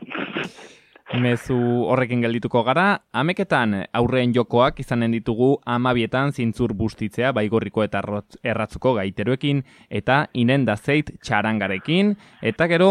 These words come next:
Speaker 2: ordu batan, eh, Xalbat, ekitaldi nagusia, ez dizugu spoilerrik eskatuko, baina, bueno, zer, eh, izanen da, bertan, eh, botako dena gutxi gora bera?
Speaker 1: E, bea, antolatzaileen, eh, hitzartzea izan da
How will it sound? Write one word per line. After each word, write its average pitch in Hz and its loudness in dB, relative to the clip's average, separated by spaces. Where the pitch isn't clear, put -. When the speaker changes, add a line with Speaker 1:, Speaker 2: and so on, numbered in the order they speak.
Speaker 2:
ordu 131 4
batan, 127 2
eh, 104 0
Xalbat, 127 0
ekitaldi 151 0
nagusia, 131 0
ez 107 -4
dizugu 139 2
spoilerrik 123 2
eskatuko, 127 -2
baina, 151 2
bueno, 170 2
zer, 147 0
eh, 135 2
izanen 131 0
da, 107 2
bertan, 120 2
eh, 107 0
botako 113 -2
dena 104 -2
gutxi 107 -4
gora 98 -2
bera? - -6
Speaker 1:
E, 127 4
bea, 117 8
antolatzaileen, 117 2
eh, 107 -4
hitzartzea 110 -2
izan 110 -2
da 113 2